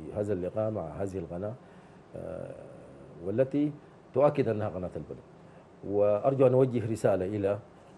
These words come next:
آه، إخواني من المعلمين والمعلمات أن التلميذ وأن الطالب ليس محور من المحاور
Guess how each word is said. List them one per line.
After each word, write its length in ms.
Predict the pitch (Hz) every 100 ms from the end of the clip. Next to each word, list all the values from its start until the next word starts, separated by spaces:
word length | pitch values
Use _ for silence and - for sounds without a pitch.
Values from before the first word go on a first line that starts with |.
| -
آه، 540 | 95 90 90 85 80 80 87
إخواني 460 | 76 110 110 107 101
من 260 | 107 104 90 - - - -
المعلمين 720 | 90 87 87 82 95 101 113 104
والمعلمات 600 | 95 82 76 78 71 67 - - - - - - - - - - - - 135
أن 240 | 175 170
التلميذ 760 | 165 - 131 120 87 - - - - - - - -
وأن 320 | 92 127 160
الطالب 480 | 160 156 143 95 76 - - - - - -
ليس 300 | 117 147 -
محور 440 | 139 139 131 135
من 140 | 120 113
المحاور 520 | 107 98 101 85